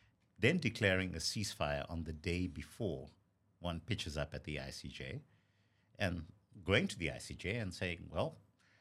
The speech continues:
uh, you know, exactly as per your request, we are pointing out that hostilities have ceased,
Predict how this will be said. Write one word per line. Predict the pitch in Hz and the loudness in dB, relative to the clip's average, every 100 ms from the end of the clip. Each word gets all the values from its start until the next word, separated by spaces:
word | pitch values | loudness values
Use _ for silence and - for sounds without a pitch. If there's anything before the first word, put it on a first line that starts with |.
| _ _ 85 | _ _ -6
uh, | 76 87 | -6 -6
you | 73 | -6
know, | 82 | -6
exactly | - 76 98 - 120 95 | -4 4 4 4 2 0
as | 85 95 - | 2 2 0
per | - 101 87 87 82 - _ _ | 0 4 4 4 2 -6 _ _
your | 82 80 | -2 -2
request, | 73 76 190 196 - - | -2 0 2 2 0 -4
we | 90 | -2
are | 80 | 0
pointing | 76 139 147 101 | 0 -2 -2 0
out | 87 80 - | 0 0 -4
that | 69 65 - - _ _ _ _ | -8 -8 -12 -18 _ _ _ _
hostilities | 98 - - 160 131 - 82 - | 0 0 2 2 2 -2 -4 -4
have | 78 | -6
ceased, | - - 135 151 - | -4 -2 0 -2 -6